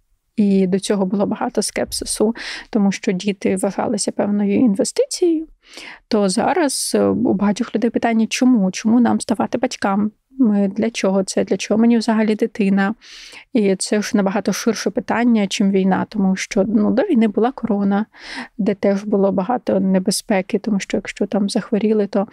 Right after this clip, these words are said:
е, є багато проблем з цим або могли бути. Люди хочуть дітей, хочуть продовжувати свій рід.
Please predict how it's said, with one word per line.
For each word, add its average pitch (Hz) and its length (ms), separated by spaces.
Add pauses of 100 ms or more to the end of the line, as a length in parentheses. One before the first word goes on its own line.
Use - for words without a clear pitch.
(540)
е, 196 400 (320)
є 196 140
багато 190 360
проблем 202 420
з - 80
цим 196 180
або 196 180
могли 202 280
бути. 196 480 (1800)
Люди 208 280
хочуть - 520
дітей, 233 460
хочуть - 380
продовжувати 202 640
свій 196 280
рід. 208 320